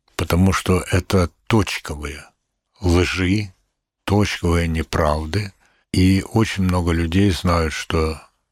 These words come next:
это не так, а некоторые даже, что это не могло быть так. Потому что, когда ты выдумываешь, ты очень многое врешь,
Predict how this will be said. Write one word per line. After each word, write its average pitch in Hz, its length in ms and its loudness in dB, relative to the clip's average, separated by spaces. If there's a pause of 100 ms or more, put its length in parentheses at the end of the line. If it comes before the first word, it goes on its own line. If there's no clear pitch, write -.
(180)
это 82 240 0
не 76 140 -2
так, - 540 -2
а - 120 -2
некоторые 95 500 2
даже, 87 320 0
что - 240 -4
это 82 180 -2
не 85 100 2
могло 80 360 0
быть 67 220 -10
так. - 300 -8
Потому 90 300 0
что, 98 200 0
когда 95 420 2
ты 92 140 0
выдумываешь, 90 1040 0 (200)
ты 98 640 2 (200)
очень 95 340 0
многое 95 760 2 (220)
врешь, 92 840 2